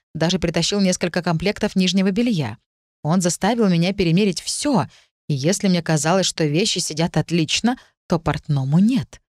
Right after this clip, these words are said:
Он постоянно подкалывал на примеряемых мной нарядах какие-то складочки,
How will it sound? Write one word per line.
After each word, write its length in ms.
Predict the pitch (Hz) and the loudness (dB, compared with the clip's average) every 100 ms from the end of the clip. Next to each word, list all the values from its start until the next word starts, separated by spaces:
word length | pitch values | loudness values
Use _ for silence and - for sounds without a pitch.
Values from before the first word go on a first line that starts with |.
| _ | _
Он 140 | 156 160 | -2 0
постоянно 680 | 151 - 151 127 147 220 190 | -2 -2 -2 0 0 2 2
подкалывал 680 | 170 - 156 196 196 175 | -2 -2 0 2 2 2
на 80 | 170 | 0
примеряемых 600 | 160 160 156 175 190 175 | 0 2 2 2 0 0
мной 200 | 180 175 | 0 2
нарядах 460 | 175 156 151 180 190 | 2 0 0 0 -2
какие-то 340 | 165 - 165 | -6 -10 -6
складочки, 920 | 170 - - 131 165 196 165 - 175 | -6 -6 -10 -6 -2 -2 -2 -6 -10